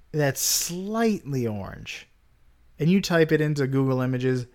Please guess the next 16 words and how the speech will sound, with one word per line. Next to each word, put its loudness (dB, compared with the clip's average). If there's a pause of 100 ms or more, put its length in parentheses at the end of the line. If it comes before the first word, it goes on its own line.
(140)
there 4
will 4
be 2
a, 4
f-, -2 (260)
a -8
picture 0
of -2
Donald -4
Trump -12 (720)
next 0
to -2
this -6
fish -18 (500)
or 2
animal. -4